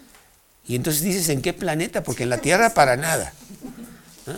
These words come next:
Hemos tenido las guerras más terribles de toda la historia y lo peor está adelante.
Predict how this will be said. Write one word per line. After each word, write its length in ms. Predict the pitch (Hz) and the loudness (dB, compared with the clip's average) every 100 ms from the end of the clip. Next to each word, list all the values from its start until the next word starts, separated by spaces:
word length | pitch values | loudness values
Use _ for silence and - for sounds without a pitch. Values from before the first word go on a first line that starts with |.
| - - - | -14 -20 -6
Hemos 300 | - 180 196 | 0 2 2
tenido 300 | 160 180 202 | 2 2 4
las 180 | 175 123 | 4 4
guerras 320 | 175 185 170 | 2 2 0
más 240 | 151 202 - | 2 0 0
terribles 800 | 160 147 226 202 139 127 - - - | -2 0 0 2 2 2 0 -4 -6
de 120 | 139 | -4
toda 280 | 131 156 165 | 0 0 0
la 80 | 160 | 0
historia 500 | - - 170 139 113 - - | 0 2 2 2 0 -4 -2
y 100 | 139 | 4
lo 200 | 135 120 | 4 4
peor 200 | 143 180 | 4 4
está 220 | 185 185 | 2 0
adelante. 600 | 160 156 180 202 - 92 | 0 2 0 -2 -8 -8